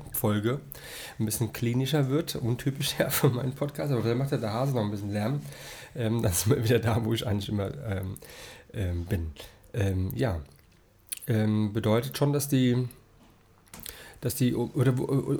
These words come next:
sagen wir mal so, gehen wir mal zurück so zu der Fotografie an sich erstmal, was immer so alle interessiert.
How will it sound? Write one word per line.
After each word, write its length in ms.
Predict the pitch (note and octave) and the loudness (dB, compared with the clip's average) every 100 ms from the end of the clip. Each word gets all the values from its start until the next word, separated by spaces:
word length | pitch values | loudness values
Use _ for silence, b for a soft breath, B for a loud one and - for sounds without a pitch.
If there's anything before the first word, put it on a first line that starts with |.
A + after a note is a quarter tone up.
| - | 0
sagen 100 | D3 | 4
wir 80 | C#3 | 6
mal 140 | B2+ | 6
so, 80 | B2+ | 4
gehen 120 | A#2+ | 2
wir 120 | B2 C#3+ | 4 6
mal 160 | C3 | 6
zurück 320 | C3+ A#2 D3 | 4 2 2
so 340 | - C#3+ C#3+ - - - - | 2 4 4 2 -10 -16 -8
zu 100 | A2+ | -2
der 140 | A#2+ | 0
Fotografie 680 | - C3 B2 A#2+ - C3+ A#2+ | 2 2 2 0 2 4 4
an 140 | A2+ | 4
sich 200 | A2 A#2+ | 4 4
erstmal, 380 | A#2+ B2 A#2+ A#2 | 2 2 2 2
was 140 | A2 | 0
immer 160 | A#2 A2+ | 2 2
so 80 | A2 | 2
alle 140 | A#2 | 2
interessiert. 460 | A#2 A2 - B2+ | 2 0 2 2